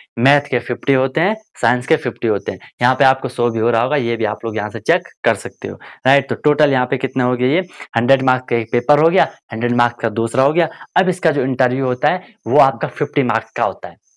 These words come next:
राइट। इंटरव्यू यहाँ पे आपका फिफ्टी मार्क्स का होता है, जबकि सिक्स क्लास में आपका ट्वेंटी मार्क्स का होता है, ठीक है। आप लोग का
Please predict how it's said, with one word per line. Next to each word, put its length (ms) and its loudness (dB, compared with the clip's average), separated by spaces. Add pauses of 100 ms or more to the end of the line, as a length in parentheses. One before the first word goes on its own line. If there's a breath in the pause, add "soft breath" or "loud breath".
(160)
राइट। 240 2
इंटरव्यू 340 -2
यहाँ 160 -2
पे 100 -4
आपका 240 -2
फिफ्टी 300 -6
मार्क्स 240 -4
का 120 0
होता 220 -2
है, 80 -2 (280 loud breath)
जबकि 200 -2
सिक्स 260 -6
क्लास 260 -2
में 80 -4
आपका 180 -4
ट्वेंटी 320 -4
मार्क्स 300 -8
का 160 2 (320 loud breath)
होता 220 2
है, 220 0
ठीक 140 0
है। 120 4 (220 loud breath)
आप 180 4
लोग 120 0
का 60 -2